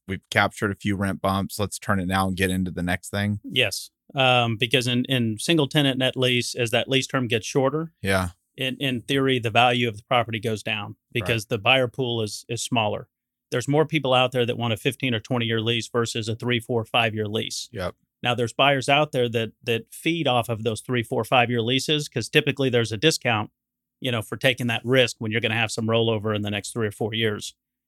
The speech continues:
Speaker 2: Um, I, I tell people that options are really only to the benefit of the tenant. They don't do you any good as a landlord. So e-
Speaker 1: Why?
Speaker 2: even though you may have an option in, in four years that says, "My rent's gonna go up ten percent,"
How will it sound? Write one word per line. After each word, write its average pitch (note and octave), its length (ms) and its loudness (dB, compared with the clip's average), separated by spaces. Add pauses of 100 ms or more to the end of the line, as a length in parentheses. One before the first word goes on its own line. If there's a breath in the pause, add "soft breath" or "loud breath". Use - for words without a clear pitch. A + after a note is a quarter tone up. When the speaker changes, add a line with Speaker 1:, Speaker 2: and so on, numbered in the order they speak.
(200)
Speaker 2:
Um, G#2+ 580 -2
I, B2 180 -4
I B2 100 2
tell C#3 200 4
people C3 320 -2
that A2+ 160 -2
options C3 440 0
are G#2 40 -6
really A#2 280 0
only B2 240 2
to B2 100 -4
the A2+ 80 -4
benefit A2+ 380 -2
of G2+ 60 -4
the A2 60 -18
tenant. G#2+ 360 -6
They B2+ 100 6
don't A2+ 220 -2
do C3 80 -2
you A#2 200 2
any A2+ 140 0
good A2 220 0
as G#2 100 -6
a G#2+ 60 -2
landlord. G#2 480 -6 (180)
So A2+ 260 2
e- A2+ 40 -8 (300)
Speaker 1:
Why? G2+ 420 0 (160)
Speaker 2:
even E3 260 2
though D#3 100 4
you D3+ 180 4
may C#3 120 4
have B2+ 220 4
an B2 80 -2
option B2+ 440 0
in, A2 220 -2
in A#2 140 -2
four B2+ 240 -2
years A#2+ 320 0
that A2+ 120 -8
says, A2+ 220 0
"My A#2 140 0
rent's A#2+ 240 0
gonna A#2 160 -4
go A2+ 120 2
up A2 140 -2
ten A#2 160 -6
percent," B2+ 460 -4